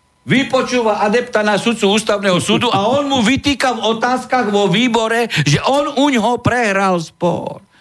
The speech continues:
No keď bol, keď bol v neprave, tak ho prehral. A on teraz chce pozíciu poslanca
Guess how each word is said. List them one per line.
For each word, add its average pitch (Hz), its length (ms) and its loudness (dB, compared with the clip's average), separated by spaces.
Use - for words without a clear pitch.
No 214 80 2
keď 220 240 -4
bol, 208 160 2
keď 202 160 0
bol 202 240 2
v 208 160 0
neprave, 247 400 0
tak 247 240 -2
ho 262 80 2
prehral. 262 400 0
A 180 160 -2
on 262 240 0
teraz 254 320 -2
chce 226 160 -2
pozíciu 233 640 -2
poslanca 254 800 -2